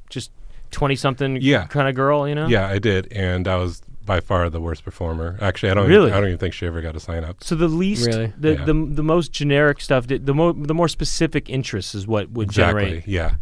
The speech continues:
Speaker 2: So I was really
Speaker 1: income.
Speaker 2: getting into that. Like, you know, how f-, far could I go? One was, like, kind of, like,
Speaker 1: What was the most
Speaker 2: dressed in, like, bondage kinda gear, and she,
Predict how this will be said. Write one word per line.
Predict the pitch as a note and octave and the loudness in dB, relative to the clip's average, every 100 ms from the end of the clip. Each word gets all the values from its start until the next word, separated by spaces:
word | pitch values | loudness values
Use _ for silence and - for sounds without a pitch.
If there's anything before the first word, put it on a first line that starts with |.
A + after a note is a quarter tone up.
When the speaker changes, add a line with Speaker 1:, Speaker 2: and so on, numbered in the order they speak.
| - - | 0 -2
Speaker 2:
So | G2+ | 4
I | A#2 | 4
was | A2 | 4
really | G#2+ G2 | 4 2
Speaker 1:
income. | G2+ F2+ | 2 -2
Speaker 2:
getting | E2+ | -4
into | E2 E2 | -4 -6
that. | D#2+ D#2+ - - - | -8 -12 -14 -16 -6
Like, | G#2 F#2 - - G2 | 0 0 -2 -8 -8
you | F2 | -6
know, | E2 E2+ | -4 -2
how | F2 D#2+ | -2 -4
f-, | E2 - - - - | -8 -18 -20 -20 -6
far | G#2 F2+ | 0 0
could | F#2+ G2 | 0 -4
I | |
go? | F2 A2+ | -4 0
One | C3+ | 2
was, | D3 C3+ | 2 0
like, | A#2 - | -4 -6
kind | - G#2+ | -6 -4
of, | F#2 | -2
like, | F2+ E2+ | -4 0
Speaker 1:
What | C#3+ | 2
was | D3 C#3+ | 2 2
the | D3+ | 4
most | C3+ A#2 | 2 4
Speaker 2:
dressed | G2+ - | 0 0
in, | F#2 | -2
like, | F2+ D#2 | -2 -2
bondage | E2 F2 F#2 F#2+ - | -4 -2 -2 -4 -6
kinda | G2+ G2+ | -6 -6
gear, | G2 A2 A2 A2 - - - - | -4 -4 -4 -6 -12 -20 -20 -16
and | - | -14
she, | - | -10